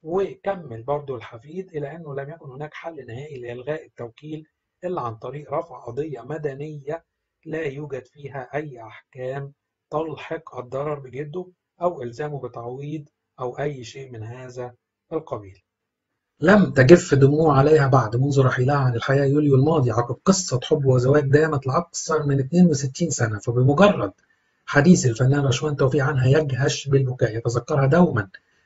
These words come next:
بكل الخير، واصفا إياها بالطيبة والأصيلة وعشرة العمر والحياة، خلال استضافته في ندوة بالوطن.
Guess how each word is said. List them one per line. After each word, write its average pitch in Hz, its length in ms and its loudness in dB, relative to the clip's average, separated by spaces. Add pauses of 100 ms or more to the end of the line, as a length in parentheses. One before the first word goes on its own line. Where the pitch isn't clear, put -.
بكل 131 300 4
الخير، 147 340 6
واصفا 123 440 2
إياها 135 560 0 (180)
بالطيبة 139 760 4
والأصيلة 135 640 2
وعشرة 127 480 0
العمر 131 440 -2
والحياة، 131 540 2 (380)
خلال 143 300 6
استضافته 131 760 0
في 117 200 -4
ندوة 127 560 2 (100)
بالوطن. 127 540 0